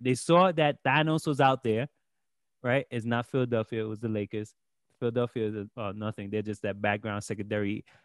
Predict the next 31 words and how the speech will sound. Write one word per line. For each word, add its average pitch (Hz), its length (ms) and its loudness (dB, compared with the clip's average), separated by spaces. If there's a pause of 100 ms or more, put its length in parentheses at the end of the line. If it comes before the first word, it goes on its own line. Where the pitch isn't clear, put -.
(160)
um, 98 360 0
crossbones, 104 880 2 (140)
you 117 100 0
know, 95 260 4
in 104 200 0
Avengers. 98 540 -2 (440)
All 131 180 8
right. 135 200 10 (180)
Not 139 300 10
even 139 220 10
Darkseid. 127 500 4
They're 120 100 4
just, 117 420 2
you 123 80 4
know, 107 180 4
right 107 220 4
there. 107 240 4 (320)
<laughs> 180 640 2 (380)
And 139 340 6 (240)
they 156 320 10
came 139 340 2
to 135 100 0
get 123 200 4
a 120 60 2
championship. 107 680 -6 (280)
They 127 120 2
know 139 180 4
their 120 200 4
odds 131 320 2
are 117 120 2
better. 101 320 -2